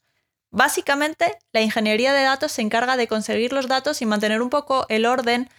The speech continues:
a la hora de almacenarlos para que los científicos de datos puedan trabajar mejor y derivar valor de estos datos.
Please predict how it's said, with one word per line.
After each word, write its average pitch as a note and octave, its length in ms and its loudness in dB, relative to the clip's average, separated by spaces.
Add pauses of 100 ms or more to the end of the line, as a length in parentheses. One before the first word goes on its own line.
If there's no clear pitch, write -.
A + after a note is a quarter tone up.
(240)
a - 100 0
la A3 160 4
hora A#3+ 180 4
de B3+ 100 4
almacenarlos A#3 720 0
para G#3+ 160 -2
que G3+ 100 -4
los F#3 120 -2
científicos G3+ 520 -2
de B3 60 2
datos B3 320 0
puedan A#3 240 0
trabajar A3 400 0
mejor G#3+ 340 0
y - 160 -2
derivar F#3+ 460 0
valor G#3+ 280 2
de F#3+ 120 0
estos G3 320 -6
datos. - 400 -10